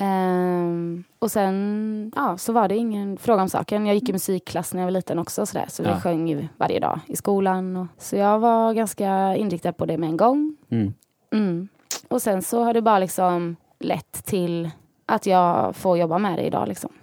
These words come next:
Speaker 2: Ja.
Speaker 1: Helt enkelt.
Speaker 2: Det, det känns som att du kommer ju från en väldigt musikalisk familj. Din lilla syster är ju Miriam Bryant, eh, som varit med i Så mycket bättre och,
Speaker 1: Mm.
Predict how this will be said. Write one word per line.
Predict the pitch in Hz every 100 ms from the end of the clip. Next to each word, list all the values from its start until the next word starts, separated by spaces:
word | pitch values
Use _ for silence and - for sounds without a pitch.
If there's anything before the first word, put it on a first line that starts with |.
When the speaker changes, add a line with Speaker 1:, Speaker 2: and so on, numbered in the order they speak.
| _ -
Speaker 2:
Ja. | 110 185 _
Speaker 1:
Helt | - 180
enkelt. | - - -
Speaker 2:
Det, | 135 151
det | 135
känns | 123 127
som | 120
att | 113
du |
kommer | 107 117
ju | 117
från | 120 110
en |
väldigt | 110 104 107
musikalisk | 127 131 127 123 131 120
familj. | 113 98 101 98 101 107
Din | - 104
lilla | 110 101
syster | 107 -
är | 107
ju | 98
Miriam | 101 95 98 98
Bryant, | 98 92 92 92 85 -
eh, | - 101 92 98 101
som | -
varit | 95
med | 98 95
i |
Så | 92 - -
mycket | 98 95
bättre | 90 - - 98
och, | 92 92
Speaker 1:
Mm. | 220 190